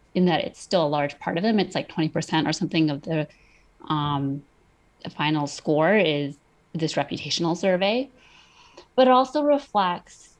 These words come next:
um, yeah, historically, U S News editors have been very clear about this,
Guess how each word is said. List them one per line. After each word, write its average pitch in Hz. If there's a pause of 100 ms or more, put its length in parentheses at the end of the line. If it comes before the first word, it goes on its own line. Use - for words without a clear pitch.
um, 160
yeah, -
historically, 285 (680)
U 254
S 254
News 233 (100)
editors 220
have 226
been 220
very 196 (120)
clear 302
about -
this, -